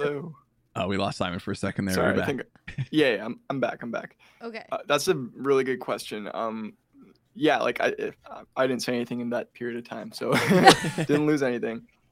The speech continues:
Speaker 2: Um, yeah, no, that's a really good question. And I think, like, you, you hit on a point that, like, once again, I see a lot of bands that are r-, putting out music that ha-, like, has a lot of references to how we were feeling during this time. And it, it's, like,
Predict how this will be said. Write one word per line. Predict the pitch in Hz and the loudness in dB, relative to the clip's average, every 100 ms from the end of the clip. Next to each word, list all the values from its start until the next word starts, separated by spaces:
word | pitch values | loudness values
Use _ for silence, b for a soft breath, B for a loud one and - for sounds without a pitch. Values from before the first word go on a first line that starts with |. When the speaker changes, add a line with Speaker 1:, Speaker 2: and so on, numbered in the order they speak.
| - | -4
Speaker 2:
Um, | 117 110 131 127 120 _ - | 2 4 4 2 -4 _ 2
yeah, | 147 147 | 4 6
no, | 147 | 6
that's | 139 135 | 4 4
a | 185 | 4
really | 156 | 6
good | 151 143 | 4 4
question. | 135 127 - 147 | 2 2 0 0
And | 131 | 0
I | |
think, | 135 160 | 2 0
like, | 160 135 127 | 2 2 0
you, | 131 127 | -6 -2
you | 135 | 0
hit | 139 139 | 2 2
on | 147 | 2
a | 131 | 2
point | - 113 117 107 | -2 -6 -4 0
that, | 98 101 | 0 0
like, | 98 92 - _ _ _ - | -2 -4 -14 _ _ _ -2
once | 143 147 | 0 2
again, | 135 131 | 2 2
I | - 127 | 2 0
see | - | 0
a | 143 | 2
lot | 143 131 | 4 2
of | |
bands | 113 117 113 117 | 2 0 0 0
that | 110 | 2
are | 113 - - 120 | 2 -2 -8 -6
r-, | - | -6
putting | - 147 135 | -2 -2 -2
out | 123 | -4
music | 123 131 - - - _ _ _ | -4 -4 -4 -6 -8 _ _ _
that | - 120 - _ - | 0 2 0 _ -12
ha-, | - - | -12 -6
like, | 139 - - | -6 -6 -12
has | 135 147 143 | -4 -2 2
a | |
lot | 143 131 | 2 2
of | |
references | 123 123 - 127 - 127 123 123 | 0 -2 -2 -10 -6 -2 -2 -4
to | - | -6
how | 120 62 | -4 -2
we | 62 60 | -2 -6
were | |
feeling | - 131 120 120 | -8 -8 -6 -6
during | 123 64 | -6 -6
this | 135 - | -8 -8
time. | 143 147 147 | -6 -6 -4
And | |
it, | 127 - _ b b | -6 -8 _ b b
it's, | 151 - - | -2 0 0
like, | 151 | 0